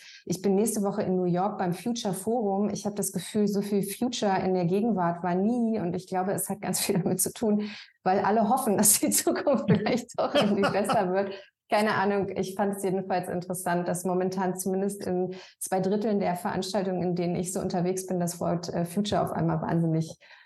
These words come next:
Speaker 1: groß ist. Und damit, ähm, komme ich erstmal zum Punkt.
Speaker 2: Danke dir, vielen lieben Dank. Ja, du hast es gerade mit Future gesprochen. Ich habe gerade für eine Sekunde an Captain Future gedacht.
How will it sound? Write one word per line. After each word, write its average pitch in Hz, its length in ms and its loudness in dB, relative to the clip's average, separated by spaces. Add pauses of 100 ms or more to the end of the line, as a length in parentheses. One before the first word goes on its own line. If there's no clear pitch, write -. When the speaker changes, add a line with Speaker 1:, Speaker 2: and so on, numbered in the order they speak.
(160)
Speaker 1:
groß 156 300 0
ist. - 320 -8
Und 160 440 -2
damit, 156 600 2
ähm, 156 440 2 (280)
komme 160 220 2
ich 160 100 0
erstmal 147 480 -2 (100)
zum 160 220 -2
Punkt. 165 360 -2 (500)
Speaker 2:
Danke 135 300 8
dir, 98 220 6
vielen 135 300 6
lieben 123 280 6
Dank. 120 160 6
Ja, 120 140 4
du 120 140 2
hast 127 120 0
es 127 80 0
gerade 139 180 2
mit 120 100 2
Future 156 360 2
gesprochen. 127 260 2
Ich 110 80 2
habe 151 100 2
gerade 165 200 0
für - 60 0
eine 165 100 8
Sekunde 170 420 4
an 127 180 2
Captain 170 400 0
Future 113 520 0
gedacht. 104 480 -4